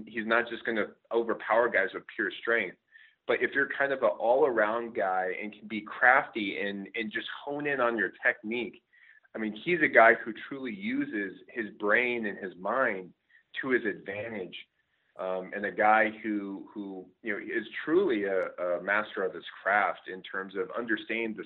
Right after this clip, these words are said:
schematics and, and how to use his leverage and power. And, uh, you know, because the guy isn't just naturally, uh, a super powerful guy, but he uses his, his, uh, um, you know, discipline with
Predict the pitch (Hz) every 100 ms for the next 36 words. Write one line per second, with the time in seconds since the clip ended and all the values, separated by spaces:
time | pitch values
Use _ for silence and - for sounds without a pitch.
0 | - - 90 92 104 113 98 - 98 92
1 | 85 _ _ _ - 104 117 110 104 95
2 | 90 101 104 101 90 95 101 107 104 98
3 | 85 - 95 101 107 92 80 _ _ _
4 | _ _ 98 98 92 90 90 90 - 117
5 | 101 110 - 113 107 104 123 156 123 104
6 | 110 104 104 110 117 - 113 104 101 95
7 | 90 _ _ _ _ _ _ - 92 90
8 | 98 - - - 135 113 107 - 107 117
9 | - 87 98 110 107 87 98 - - 101
10 | 98 127 131 110 - 107 98 - - 95
11 | 90 90 87 87 85 82 80 - - 78
12 | 80 80 78 - _ _ _ _ 110 98
13 | 87 120 139 147 - - 98 95 85 92